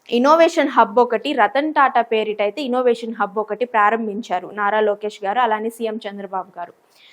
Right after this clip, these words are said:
So, ఈ ఇన్నోవేషన్ హబ్లో mainly దేనికి సంబంధించి జాబ్స్ ఉంటాయంటే ఏఐ.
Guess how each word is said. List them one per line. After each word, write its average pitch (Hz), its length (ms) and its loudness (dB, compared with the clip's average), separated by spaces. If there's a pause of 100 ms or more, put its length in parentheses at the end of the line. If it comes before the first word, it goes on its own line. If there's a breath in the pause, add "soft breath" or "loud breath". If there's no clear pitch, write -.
(340 soft breath)
So, 240 100 2
ఈ 226 320 -2
ఇన్నోవేషన్ 320 500 0
హబ్లో 277 720 2 (420 soft breath)
mainly 349 680 2
దేనికి 277 340 -2
సంబంధించి 285 560 -2
జాబ్స్ 226 460 4
ఉంటాయంటే 233 580 0
ఏఐ. 220 400 0